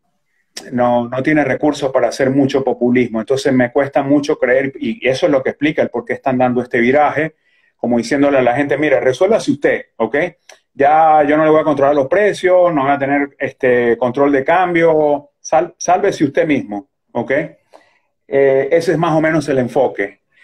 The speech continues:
Y de vez en cuando alguna locura de política pública, alguna loquera, este, como eso del impuesto a las grandes transacciones financieras, o la ley de registro y notaría, o esas cosas locas que, que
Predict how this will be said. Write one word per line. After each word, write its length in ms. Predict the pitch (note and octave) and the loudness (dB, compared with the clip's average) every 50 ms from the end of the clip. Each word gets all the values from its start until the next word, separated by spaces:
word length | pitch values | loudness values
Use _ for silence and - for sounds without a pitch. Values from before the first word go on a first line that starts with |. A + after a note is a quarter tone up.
| - - - | -20 -10 -2
Y 80 | B2+ | 0
de 100 | B2 B2 | 2 2
vez 120 | C3 D3 E3+ | 2 2 0
en 140 | F3+ D3+ | 0 0
cuando 280 | C#3+ E3+ F3 F#3+ F#3+ F#3+ | 0 0 0 0 2 0
alguna 760 | F3+ D3+ C#3 D3 D3+ D#3+ D3+ D3 C#3+ C#3 B2+ B2 A#2+ A#2 - - | 0 2 2 0 0 2 2 2 2 2 2 2 0 -2 -4 -6
locura 460 | - C#3 C3 C3 - C#3 D#3 F3 E3 | -2 -2 -2 0 2 2 2 4 2
de 60 | C#3+ | 2
política 440 | C3 C3 B2+ C#3 C#3+ D3 D3 D3 C3+ | 2 0 0 0 2 2 2 0 0
pública, 420 | C3+ E3+ F#3 G3 G3 G3+ F3 D3+ C3+ | 2 4 4 4 4 4 2 2 2
alguna 280 | C3 C3+ C#3+ D#3+ D#3+ | 2 2 2 2 2
loquera, 560 | D#3+ D#3 D3+ D#3 F3+ F3+ F3+ F#3 G3 G3 F#3+ - | 0 0 0 0 0 2 2 2 0 0 -4 -6
este, 460 | - C#3 C3 C3+ - - C3 A#2+ A2+ | -6 -4 -4 -4 -4 -4 -4 -4 -4
como 260 | - A#2+ A#2 B2+ C#3 | -4 -4 -2 -2 -2
eso 160 | C#3+ C#3 - | -2 -2 0
del 140 | D3 C3+ C3 | -2 0 0
impuesto 320 | B2 A2+ - C#3 C3+ - D3 | -2 0 -2 -2 0 0 -2
a 20 | |
las 80 | C3 A#2+ | -2 0
grandes 260 | A#2+ B2+ C3 C3+ A#2 | 0 -2 -2 -2 -4
transacciones 540 | - B2+ A#2 A2+ A#2+ A2 - C#3+ B2+ C3 B2+ | -4 -4 -6 -6 -10 -10 -6 -4 -4 -4 -4
financieras, 760 | - A#2 G#2+ G#2 - - D3 D#3+ F3 F3 D#3+ D#3 D3+ C#3+ C3+ B2 | -4 -6 -6 -6 -4 -2 0 2 2 2 2 2 2 2 2 2
o 140 | A#2+ A#2 | 0 2
la 100 | A2 G#2+ | 2 2
ley 160 | A2 A#2 B2 C3 | 2 2 2 2
de 80 | C3 | 2
registro 400 | B2+ A#2 A2 A#2+ C3 B2+ - C3 | 2 0 -2 -4 -6 -4 -4 -4
y 40 | A#2+ | -4
notaría, 800 | A#2 A2+ A2 A2+ G#2+ A#2 D#3+ F#3+ F#3+ F3 E3+ E3 D#3+ D#3 - - - - - - - - - _ | -4 -4 -2 0 0 0 2 2 2 4 4 4 2 0 -2 -4 -16 -20 -20 -20 -20 -20 -20 _
o 220 | - A#2 B2 B2+ B2+ | -4 -2 0 0 0
esas 360 | - - - D3+ - F#3+ - | 0 0 -2 -2 -2 -2 -2
cosas 280 | - F3 - - E3 D#3 | -2 -2 0 0 0 2
locas 360 | E3 E3+ F3 F3 G3 E3+ D#3+ | 2 2 2 0 -2 -4 -2
que, 300 | - C#3 B2 A#2 - - _ _ _ _ _ _ _ | -2 -2 -2 -2 -4 -12 _ _ _ _ _ _ _
que 260 | - - A2+ A2 - | -6 -6 -6 -6 -6